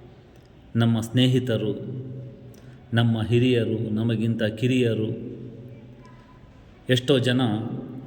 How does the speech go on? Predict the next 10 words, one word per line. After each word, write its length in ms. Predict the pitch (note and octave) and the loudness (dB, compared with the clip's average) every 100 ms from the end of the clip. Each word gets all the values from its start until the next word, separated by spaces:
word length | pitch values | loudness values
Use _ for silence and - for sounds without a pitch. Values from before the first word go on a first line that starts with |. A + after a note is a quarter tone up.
| - - - - - - - - | -16 -18 -18 -20 -20 -20 -20 -2
ಇಂದು 240 | D3 D3 C3+ | 2 4 4
ನಮ್ಮ 280 | B2+ A#2 | 4 2
ಜೊತೆಯಲ್ಲಿ 540 | G#2 A2 B2 A2 G#2+ G2+ | 0 0 0 0 0 0
ಇಲ್ಲ. 180 | G#2 G2 - - - - - - - - - - - - - - - - - - - - - - - - - - - - - - - - - - - - - - - - - - | 0 -4 -8 -14 -14 -16 -16 -18 -20 -20 -20 -20 -20 -20 -20 -20 -20 -20 -20 -20 -20 -20 -20 -20 -20 -20 -20 -20 -20 -20 -20 -20 -20 -20 -20 -20 -20 -20 -20 -20 -20 -20 -20 2
ಕಳೆದ 280 | D3 D#3+ D3 | 6 6 6
ವರ್ಷ 360 | C3+ C3 - C3 - - - - - - - - - - - - - - - - - | 4 4 0 0 0 -6 -10 -10 -12 -14 -18 -20 -20 -20 -20 -20 -20 -20 -20 -20 -2
ನಮ್ಮ 320 | A#2+ B2+ B2 A#2+ | 2 4 4 0
ಜೊತೆಯಲ್ಲಿ 680 | A#2+ B2 A#2+ A#2+ A2 F#2+ - - - - - - - - - - - - | 0 0 0 0 -2 -4 -8 -12 -12 -14 -16 -18 -20 -20 -20 -20 -20 -4
ನಮಾಜ್ 400 | A2 A#2 A#2+ A#2 | 0 4 4 2
ಮಾಡಿದವರು, 960 | A2+ A2+ A2 G2+ G#2 G#2 G2+ G2+ - - | 0 0 0 0 0 -2 -2 -6 -10 -14